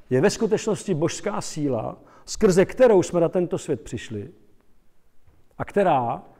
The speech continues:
jako božská nese náš život dál. A proto je naprosto nepostradatelná. Ona může sublimovat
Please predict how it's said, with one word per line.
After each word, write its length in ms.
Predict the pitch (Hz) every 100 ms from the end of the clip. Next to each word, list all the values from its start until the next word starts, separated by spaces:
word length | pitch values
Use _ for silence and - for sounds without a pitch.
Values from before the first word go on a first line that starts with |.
| _
jako 220 | 123 123 143
božská 760 | 175 - - - 110 107 135 - - - _ _
nese 420 | 117 175 - 196
náš 220 | 196 196 156
život 320 | 135 165 165
dál. 460 | 143 185 160 - - - - _ _ - - - - _ _ -
A 60 | 123
proto 640 | - 247 247 131 101 - - - _ -
je 160 | 110 127
naprosto 480 | 147 - 180 - 175
nepostradatelná. 1120 | 139 165 269 - 170 143 135 131 120 107 104
Ona 220 | 120 143
může 320 | 160 214 185
sublimovat 680 | 170 - 127 139 139 120 98